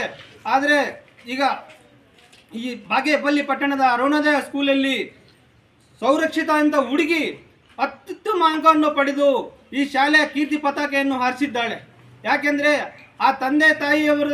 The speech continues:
ಒಂದು ನಿರೀಕ್ಷೆ ಇರುತ್ತದೆ, "ನಾನು ನನ್ನ ಮಕ್ಕಳನ್ನು ಚೆನ್ನಾಗಿ ಓದಿಸಿದ್ರೆ ಮುಂದಿನ ಭವಿಷ್ಯ ಅವರದು ಬಂಗಾರ ಆಗುತ್ತೆ" ಎಂದು ಅವರು ನಿಷ್ಠೆಯಿಂದ ಶಾಲೆಯಲ್ಲಿ ಸೇರಿಸ್ತಾರೆ. ಈ ಶಾಲೆಯಲ್ಲಿ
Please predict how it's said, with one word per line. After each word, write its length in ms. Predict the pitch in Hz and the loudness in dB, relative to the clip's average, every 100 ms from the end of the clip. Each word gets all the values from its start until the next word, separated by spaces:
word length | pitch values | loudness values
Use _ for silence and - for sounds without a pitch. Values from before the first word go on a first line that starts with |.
| 269 208 - - _ - | 2 0 -4 -16 _ -4
ಒಂದು 220 | 262 294 | 2 4
ನಿರೀಕ್ಷೆ 340 | 269 330 311 | 4 0 0
ಇರುತ್ತದೆ, 720 | 320 302 294 277 262 190 - - - - _ _ - | -2 -2 0 0 0 -4 -12 -20 -20 -20 _ _ -6
"ನಾನು 280 | 254 311 311 | -2 0 0
ನನ್ನ 320 | 285 285 302 | 0 2 2
ಮಕ್ಕಳನ್ನು 600 | 302 285 294 339 320 320 302 302 - _ _ _ - | 2 0 -4 -2 0 0 0 -4 -10 _ _ _ -6
ಚೆನ್ನಾಗಿ 400 | 262 320 330 294 | -2 0 0 0
ಓದಿಸಿದ್ರೆ 840 | 302 320 269 285 302 311 233 - - - - | 0 -2 -4 -2 0 0 -2 -10 -20 -18 -4
ಮುಂದಿನ 280 | 269 330 320 294 | -2 0 0 0
ಭವಿಷ್ಯ 340 | 214 294 294 | 0 0 0
ಅವರದು 260 | 302 285 269 | 0 0 -2
ಬಂಗಾರ 380 | 220 247 311 302 | -4 -2 0 0
ಆಗುತ್ತೆ" 300 | 294 294 294 | 0 -2 -4
ಎಂದು 360 | 285 285 277 262 202 147 - _ _ - _ | -2 0 0 0 -4 -8 -18 _ _ -20 _
ಅವರು 200 | 220 294 | -2 2
ನಿಷ್ಠೆಯಿಂದ 520 | 302 285 294 349 330 311 302 240 - | 2 2 0 0 0 2 2 0 -2
ಶಾಲೆಯಲ್ಲಿ 420 | 247 294 311 302 | 0 4 4 4
ಸೇರಿಸ್ತಾರೆ. 720 | 285 285 285 277 262 233 - - _ _ 233 | 2 0 0 0 -2 -2 -8 -16 _ _ -4
ಈ 100 | 269 | -2
ಶಾಲೆಯಲ್ಲಿ 920 | 262 285 330 320 311 302 262 - | 2 2 4 4 2 0 -4 -8